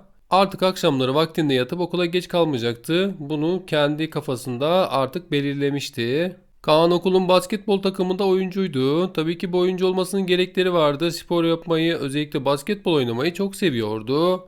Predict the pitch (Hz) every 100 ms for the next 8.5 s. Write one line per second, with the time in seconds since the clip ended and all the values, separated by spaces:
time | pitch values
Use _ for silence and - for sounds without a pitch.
0 | _ - 240 202 190 190 - 202 202 202
1 | 190 190 190 190 190 185 180 - 180 180
2 | 180 175 170 170 175 175 175 165 - 165
3 | 160 160 170 170 131 117 127 170 196 208
4 | 202 190 131 127 151 196 - 214 196 202
5 | 185 180 208 190 160 135 151 160 156 147
6 | 147 127 120 131 135 120 135 135 143 135
7 | 180 160 143 123 156 151 156 160 123 104
8 | - 123 139 175